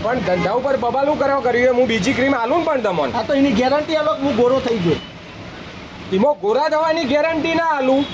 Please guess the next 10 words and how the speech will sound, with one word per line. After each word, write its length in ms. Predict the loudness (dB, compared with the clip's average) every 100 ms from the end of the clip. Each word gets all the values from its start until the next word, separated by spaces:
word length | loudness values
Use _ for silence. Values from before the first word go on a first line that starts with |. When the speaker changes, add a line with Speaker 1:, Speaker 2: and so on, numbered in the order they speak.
| -4
Speaker 2:
હા. 200 | 0 0 2
Speaker 1:
બીજી 260 | 0 0 2
એક 200 | 0 2
ગેરંટી 420 | 0 2 2 2
આલું. 240 | 0 0 -4 -6 -4 0
Speaker 2:
શું 120 | 4
બોલો? 320 | 4 2 -2 -6 -10 -12 -6 2
Speaker 1:
ગોરા 320 | 4 4 2
નહીં 220 | 0 0
તો 200 | 0